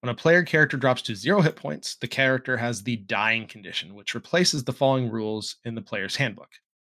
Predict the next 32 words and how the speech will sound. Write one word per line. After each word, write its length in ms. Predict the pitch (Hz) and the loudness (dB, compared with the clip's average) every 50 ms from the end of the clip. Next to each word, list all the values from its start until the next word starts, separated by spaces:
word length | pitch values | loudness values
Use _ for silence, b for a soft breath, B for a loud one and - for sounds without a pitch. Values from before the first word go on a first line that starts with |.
| _ _ - | _ _ -2
falling 240 | 127 117 117 110 107 | -2 0 0 0 -2
unconscious, 640 | 107 107 - 127 123 120 - - 180 - - - _ _ - | -4 -6 -4 -2 -2 -2 -2 -2 -4 -4 -4 -6 _ _ -2
death 180 | - 120 113 | 0 2 2
saving 300 | - - 123 113 110 110 | 2 2 2 0 -4 -6
throws, 320 | 101 - 113 104 104 101 - - | -8 -6 -6 -6 -6 -8 -10 -12
and 160 | 117 113 98 | -10 -6 -4
stabilizing 680 | - - - - 120 110 104 110 104 104 101 95 95 | -2 -2 -2 0 -2 -2 -2 -2 -4 -4 -4 -6 -10
a 60 | 92 - | -12 -16
creature. 420 | _ - 101 87 - - 62 - _ _ _ _ _ _ _ _ _ _ _ _ _ _ _ _ _ _ _ _ _ _ _ | _ -14 -12 -10 -10 -10 -12 -16 _ _ _ _ _ _ _ _ _ _ _ _ _ _ _ _ _ _ _ _ _ _ _
So 160 | - - 139 | -2 0 2
they 100 | 127 127 | 2 2
kind 240 | 117 - - 190 190 | 2 4 4 4 4
of 240 | 156 110 110 107 110 | 4 2 0 -2 0
wrapped 320 | 127 131 143 147 - - | 2 4 4 4 4 6
all 160 | 156 131 127 131 | 6 8 8 8
those 240 | 131 123 120 117 | 6 4 2 2
up 220 | 113 95 - - - - _ _ _ _ _ - | 0 -2 -4 -6 -12 -20 _ _ _ _ _ -4
into 260 | 135 131 131 - 120 | -4 -2 -2 -2 -2
one 360 | 113 110 113 131 131 135 123 | -2 -2 0 2 2 2 0
condition 480 | - 123 120 113 113 110 - 120 113 107 | 0 -2 -2 -2 0 0 0 -2 -4 -8
called 340 | - - 101 98 101 92 | -6 -6 -6 -6 -6 -8
dying. 460 | - 95 87 85 87 87 - - - _ _ b b b b b _ _ _ - | -8 -8 -8 -8 -8 -10 -14 -18 -20 _ _ b b b b b _ _ _ 2
So 60 | 120 | 4
basically, 480 | 143 151 147 - 165 143 165 156 151 | 6 6 6 6 4 4 4 6 6
when 180 | 143 131 135 131 | 6 6 6 6
you 60 | 131 | 6
have 100 | 127 117 | 4 4
zero 240 | 110 104 156 180 175 | 4 6 6 6 8
hit 240 | 135 156 - - - | 8 6 2 2 0
points, 460 | - 165 170 180 190 190 - - - - _ _ _ _ _ _ _ _ _ _ _ _ - | 0 2 2 2 2 2 0 -2 -2 -4 _ _ _ _ _ _ _ _ _ _ _ _ -2
uh, 520 | 131 127 120 113 107 107 104 101 101 104 - _ _ _ _ _ _ _ _ _ _ _ _ _ _ _ | 0 2 2 2 2 0 0 -2 -4 -6 -10 _ _ _ _ _ _ _ _ _ _ _ _ _ _ _
you 480 | 120 123 131 131 127 123 123 131 - | 0 4 4 6 6 6 4 2 -2